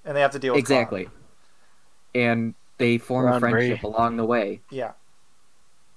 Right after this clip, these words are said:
Speaker 2: I would have much preferred that.
Speaker 1: Now, now we're talking about other movie ideas we would have left. Oh my god, why you got the fucking flamethrower where there's gas?
Speaker 2: <laughs>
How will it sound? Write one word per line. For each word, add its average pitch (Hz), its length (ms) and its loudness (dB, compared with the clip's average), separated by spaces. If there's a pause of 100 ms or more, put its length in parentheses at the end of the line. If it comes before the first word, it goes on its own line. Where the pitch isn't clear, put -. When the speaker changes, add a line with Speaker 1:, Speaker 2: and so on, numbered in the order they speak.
(300)
Speaker 2:
I 117 100 -2
would 110 300 -2
have 107 140 -4
much 113 280 -2
preferred 113 400 0
that. 95 320 -6
Speaker 1:
Now, 208 220 6
now 214 180 8
we're 226 60 8
talking 226 240 2
about 160 180 6
other 156 200 6
movie 139 260 0
ideas 120 260 0
we 120 80 -8
would 117 120 -6
have 113 120 -8
left. 117 220 -6
Oh 220 120 8
my 220 140 6
god, 202 280 8
why 190 120 10
you 202 180 2
got 208 240 4
the 185 80 -2
fucking 214 380 0
flamethrower 190 600 4
where 160 100 6
there's 156 180 2
gas? 165 680 4 (1000)
Speaker 2:
<laughs> 180 80 -2